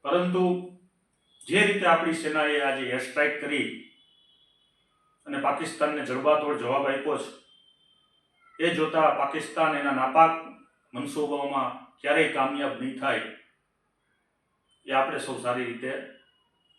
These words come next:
સમજી શકીએ છીએ, જાણી શકીએ છીએ. આજે સૌથી એક અગત્યનો સંદેશ જે ભારતીય સેનાએ આપ્યો છે, એ હું તમારી સાથે શેર કરવાનું પસંદ કરીશ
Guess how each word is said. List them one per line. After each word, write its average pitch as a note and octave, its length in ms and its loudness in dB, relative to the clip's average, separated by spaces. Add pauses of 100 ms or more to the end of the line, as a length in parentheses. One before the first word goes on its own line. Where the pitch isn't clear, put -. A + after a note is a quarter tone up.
(400)
સમજી C#3 340 -6
શકીએ D#3 320 -8
છીએ, D#3+ 260 -8
જાણી A#2+ 260 -4
શકીએ - 340 -16
છીએ. - 180 -20 (1500)
આજે D3 180 0
સૌથી G3+ 380 4
એક A3+ 100 6
અગત્યનો G#3 460 4
સંદેશ F#3+ 440 0 (240)
જે E3 160 -4
ભારતીય C#3+ 380 2
સેનાએ E3+ 280 2
આપ્યો F3 380 4
છે, E3+ 100 -2
એ D#3+ 60 4
હું D#3+ 100 0
તમારી D#3+ 300 -2
સાથે D#3+ 220 -6
શેર D3+ 280 0
કરવાનું D3 360 -2
પસંદ C#3+ 340 -6
કરીશ C3+ 300 -6